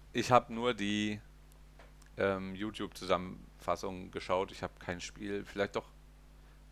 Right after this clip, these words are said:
ein, zwei Spiele vielleicht nebenher geguckt. Äh, das hat nicht unbedingt was mit Katar zu tun, dass ich die Spiele nicht geguckt hab, sondern einfach, weil mein, also mein Interesse an Nationalmannschaften einfach n-, irgendwie nicht mehr da ist. Ähm,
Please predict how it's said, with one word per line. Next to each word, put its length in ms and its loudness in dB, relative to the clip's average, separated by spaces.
ein, 160 -4
zwei 160 -2
Spiele 280 -8
vielleicht 580 -2
nebenher 580 2
geguckt. 460 -4
Äh, 180 6
das 160 2
hat 120 6
nicht 280 0
unbedingt 300 0
was 160 2
mit 180 -4
Katar 320 6
zu 100 -8
tun, 260 -4
dass 140 0
ich 100 -10
die 120 -8
Spiele 240 -8
nicht 140 -10
geguckt 340 -6
hab, 100 -2
sondern 240 -6
einfach, 240 -4
weil 140 -2
mein, 520 -6
also 400 -6
mein 160 -2
Interesse 380 -4
an 80 -8
Nationalmannschaften 800 -4
einfach 240 -6
n-, 140 -16
irgendwie 240 -6
nicht 140 -10
mehr 100 -6
da 200 8
ist. 220 -4
Ähm, 460 2